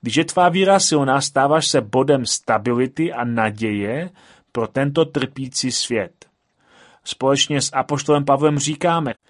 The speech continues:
"Víme, že soužení působí vytrvalost, vytrvalost osvědčenost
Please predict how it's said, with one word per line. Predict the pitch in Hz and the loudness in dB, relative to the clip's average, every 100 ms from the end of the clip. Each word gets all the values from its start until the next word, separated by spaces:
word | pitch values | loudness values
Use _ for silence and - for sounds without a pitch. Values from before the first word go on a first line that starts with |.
| _ - _ 113 | _ -20 _ -12
"Víme, | 123 151 165 | -4 0 0
že | 143 | 0
soužení | 139 - 160 170 185 180 | 0 4 4 6 4 2
působí | 175 170 175 160 | -2 -2 0 0
vytrvalost, | 123 120 117 117 117 143 127 | -2 -2 0 4 4 4 0
vytrvalost | 143 156 156 160 160 - | -4 -2 2 2 2 0
osvědčenost | 135 - 127 123 - 117 127 175 185 - | -4 -2 -4 -6 -6 -4 -2 -2 -6 -10